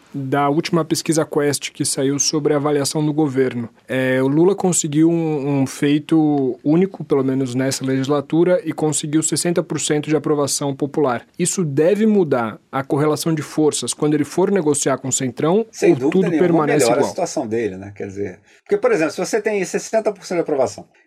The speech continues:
Speaker 2: e aí o cara lá do Congresso fala assim, "Olha só, é, se você não me der tais cargos, a gente vai fazer seu impeachment." Ninguém vai fazer impeachment do cara com sessenta por cento de, de aprovação, entendeu? Seria uma guerra civil.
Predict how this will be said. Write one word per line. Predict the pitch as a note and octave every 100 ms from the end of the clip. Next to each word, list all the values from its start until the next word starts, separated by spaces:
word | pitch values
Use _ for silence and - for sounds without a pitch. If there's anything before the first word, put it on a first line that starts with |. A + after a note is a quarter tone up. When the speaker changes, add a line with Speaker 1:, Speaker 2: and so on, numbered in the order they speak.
| -
Speaker 2:
e | F3
aí | F3 F#3+
o | G#3
cara | - G3 F3
lá | D#3+
do | E3
Congresso | D#3+ C#3 C#3 D#3 -
fala | C3 A#2+
assim, | A2 A#2+
"Olha | D#3 D#3+
só, | C3 G2 F2+ -
é, | A2+ A2 G2+ G2
se | - -
você | D#3 D#3 - G3+
não | F3+
me | E3
der | D3+ D3+
tais | D#3 C#3 -
cargos, | - D#3 D#3+ D#3+ C#3+ - -
a | C3
gente | C3 D#3
vai | D3
fazer | C#3+ C#3
seu | C#3 E3+
impeachment." | - C3 A#2 - F#2 G2 _ _ _ _ _ -
Ninguém | G4 F4+ G#4+
vai | G4
fazer | G#3 D3+ D3
impeachment | - C3+ D3
do | A#2+
cara | G#2 B2
com | -
sessenta | - E3 D#3 C#3+
por | D3+ A2
cento | - G2
de, | F#2 F#2 - _ _ _
de | G#2
aprovação, | G2+ G#2+ F#2+ - -
entendeu? | - G2
Seria | - G3
uma | C4 C#4+
guerra | B3+ G#3+
civil. | - E3 A#2+ G2+